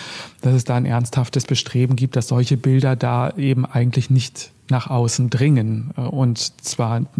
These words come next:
nicht nur nicht, weil sie, weil sie, ähm, äh, weil man sie geheim hält, sondern eben auch, weil man sie vermeiden will, weil man weiß, das ist einfach ganz schlecht fürs Image, so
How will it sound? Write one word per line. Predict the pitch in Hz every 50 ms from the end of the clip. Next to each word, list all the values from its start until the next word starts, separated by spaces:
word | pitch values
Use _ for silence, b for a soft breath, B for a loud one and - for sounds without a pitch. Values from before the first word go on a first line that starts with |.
| 151 B B B B B B B B B B B B -
nicht | 135 131 135 -
nur | 143 131 120
nicht, | 123 131 123 - -
weil | 131 120 117 113
sie, | 113 117 117 117
weil | 113 113 113 110
sie, | 113 110 113
ähm, | 123 120 120 117 113 113 117 123 131 - - 135 135 147 143 139 135 139 135 131 135 135 131 117 -
äh, |
weil | - 117
man | 117 120
sie | 113 123
geheim | 120 117 113 123 131 135 131
hält, | 135 131 135 131 127
sondern | - 120 117 120 120 117
eben | 117 123 117 117 117 120
auch, | 123 120 117 120 - - - - B B B B B B B B B B
weil | - 120
man | 117 117 113
sie | 110 120
vermeiden | - - 117 113 110 110 113 127 127
will, | 123 123 113
weil | 120 113
man | 113 110 113 110
weiß, | 110 107 113 113 -
das | - 120 - - - - - 165 - - 208 - - -
ist | - 151 - - - - -
einfach | - 117 110 - - 113 - - - - - - _ _ _ _ _ _ _ - -
ganz | - 135 107 - -
schlecht | - - 135 117 - -
fürs | - 117 -
Image, | - 139 123 110 101 - - -
so | - - 131 107 104 110